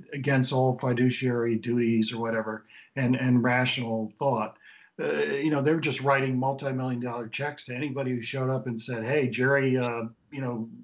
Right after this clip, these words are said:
Jerry abused me in the shower. Okay, here's five million dollars. Hey, Jerry not only abused me in the shower, but he abused me at this hotel. Okay, you get six million dollars." I mean, they were just handing out money. This is the easiest cash you could ever find.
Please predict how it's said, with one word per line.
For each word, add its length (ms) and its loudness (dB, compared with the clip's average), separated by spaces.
Jerry 380 0
abused 360 -2
me 120 4
in 100 2
the 80 -4
shower. 480 -2
Okay, 300 2
here's 260 4
five 280 2
million 280 0
dollars. 520 -6
Hey, 220 0
Jerry 300 2
not 160 0
only 220 2
abused 380 -2
me 80 0
in 100 -2
the 80 -8
shower, 560 -2
but 100 -6
he 60 -4
abused 540 2
me 220 0
at 140 -2
this 160 -6
hotel. 580 -2
Okay, 360 0
you 120 -4
get 180 -4
six 300 -10
million 260 -6
dollars." 380 -12
I 40 -12
mean, 160 -8
they 120 0
were 120 2
just 220 -6
handing 380 -4
out 240 -4
money. 300 -4
This 100 -4
is 120 -6
the 100 -4
easiest 600 4
cash 500 -2
you 120 -4
could 140 -2
ever 340 2
find. 380 -6